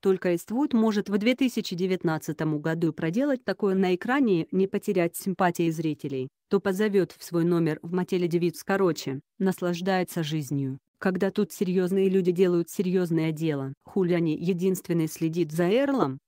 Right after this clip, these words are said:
благодаря осведомителю дед попадает на радары управления по борьбе с наркотиками, убн, и амбициозный агент Колин Бейтс,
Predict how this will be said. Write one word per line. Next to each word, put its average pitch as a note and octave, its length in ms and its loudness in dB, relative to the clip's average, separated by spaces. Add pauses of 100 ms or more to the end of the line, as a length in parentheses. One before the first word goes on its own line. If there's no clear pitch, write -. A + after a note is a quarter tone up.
(120)
благодаря F#3 600 0
осведомителю F3+ 720 -2
дед D#3+ 240 -2
попадает G3+ 540 0
на F#3 120 2
радары G3 400 0
управления G3 640 2
по G#3 160 0
борьбе E3+ 360 0
с - 80 -18
наркотиками, D3+ 840 -4 (240)
убн, D3+ 260 -2 (220)
и G3 80 4
амбициозный F3 800 2
агент D#3 400 -2
Колин D#3 340 0
Бейтс, A3 460 -2